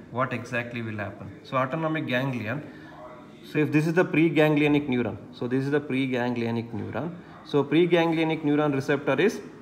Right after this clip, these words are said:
N N type. And the postganglionic neuron, the postganglionic neuron innervates on the target organ. See, if it is parasympathetic nervous system, then the re-, then the neurotransmitter released from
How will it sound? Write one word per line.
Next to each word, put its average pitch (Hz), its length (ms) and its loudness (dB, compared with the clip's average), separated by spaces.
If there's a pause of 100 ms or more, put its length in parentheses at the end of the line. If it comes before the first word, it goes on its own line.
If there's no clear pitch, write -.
(300)
N 151 280 6
N 143 220 4
type. - 160 -6 (440)
And 139 160 4
the 165 60 4
postganglionic 147 880 2
neuron, 135 300 0
the 127 80 0
postganglionic 131 720 -2
neuron 127 320 -2
innervates 120 480 0
on 107 140 -6
the 143 160 -2 (420)
target 127 400 2
organ. 101 300 -4 (340)
See, 160 160 2
if 156 140 2
it 165 80 2
is 190 140 2
parasympathetic 160 840 4
nervous 135 320 0
system, 139 360 -2
then 123 140 2
the 127 100 4
re-, 127 540 -4 (120)
then 127 180 2
the 127 140 4
neurotransmitter 147 640 2
released 143 360 4
from 139 260 0